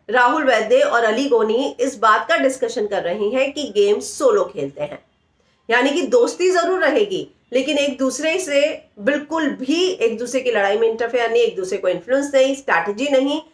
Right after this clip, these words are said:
गेम solo खेलेंगे ताकि अपनी अपनी identity बने। अब चार हफ्ते का game रह गया है तो game जीतना बहुत जरूरी है और अगर ऐसे ही game खेलते रहे तो यही ठप्पा लगता रहेगा कि जमूरा है। तो इसी बात को लेकर अब अली गोनी और राहुल वैद्य जो है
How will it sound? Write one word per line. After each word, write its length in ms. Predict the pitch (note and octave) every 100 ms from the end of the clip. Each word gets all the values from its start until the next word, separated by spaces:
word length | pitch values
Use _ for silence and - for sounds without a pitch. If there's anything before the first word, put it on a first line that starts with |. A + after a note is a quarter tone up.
| _ _
गेम 300 | G#3 C4 D4+
solo 400 | D#4+ - A3+ G3+
खेलेंगे 440 | A3+ C4+ C4 C#4+ F4 B4 - _ _ -
ताकि 420 | C#4 C#4 D#4+ E4+
अपनी 380 | - A3+ C4+ C#4
अपनी 200 | C4 C4
identity 540 | G3 F3+ F3 A#3 C4+
बने। 300 | C4+ C4+ E4
अब 260 | - A#3 - -
चार 260 | C#4 C4+
हफ्ते 280 | F4 D4+ C4+
का 120 | C4
game 220 | C4 A#3 A3
रह 160 | G3+
गया 180 | F#3+ G3+
है 140 | C#4
तो 100 | C4+
game 240 | G#3+ G3+ G3+
जीतना 300 | G3+ - E3
बहुत 320 | F3+ A3 C4+
जरूरी 360 | D4+ C#4+ D4+ E4+
है 140 | D4+ D4+ _ _ A3+
और 80 |
अगर 140 | A#3+ A3+
ऐसे 240 | G#3 G#3
ही 140 | C#4 D4
game 260 | A3 G#3+
खेलते 360 | A3 G#3+ A3+ C#4+
रहे 260 | D4 C#4+ C4 -
तो 60 | -
यही 320 | A3 G#3 C4+
ठप्पा 280 | D4 D4 A#3
लगता 300 | A3+ F#3 G#3
रहेगा 580 | G3+ A3 F#3+ C4+ E4+ - _ -
कि 80 | D4+
जमूरा 420 | B3 A3+ A3+ G#3+
है। 240 | E3 - _ _ _ _
तो 60 | D4+
इसी 220 | D4+ D#4+
बात 220 | F4+ D#4+
को 80 | -
लेकर 360 | D#4 D4 D4+ F#4+
अब 320 | - A#3+ G#3+
अली 220 | A3 A3+ C4+
गोनी 320 | B3 B3 D4
और 180 | C4+ G#3
राहुल 300 | G3 B3 G#3
वैद्य 320 | F#3+ F#3 -
जो 160 | G#3 G3+
है 240 | G#3+ C4+